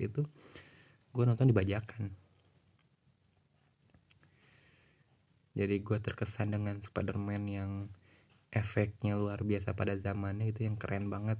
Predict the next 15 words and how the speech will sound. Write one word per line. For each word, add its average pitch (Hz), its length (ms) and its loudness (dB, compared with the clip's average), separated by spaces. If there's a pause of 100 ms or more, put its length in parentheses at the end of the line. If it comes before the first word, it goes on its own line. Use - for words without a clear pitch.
dia 101 160 -4
loncat-loncatan 101 880 -4
ke 101 160 0
gedung, 104 400 -2 (1400)
terus 107 480 0 (160)
ke - 80 -2
balon 101 320 2
udara, 104 640 2
ngelawan 104 480 2
Goblin 107 480 6
gitu 107 160 0
ya, 110 80 4
lagi 107 160 0
di 104 80 -4
parade 101 560 -4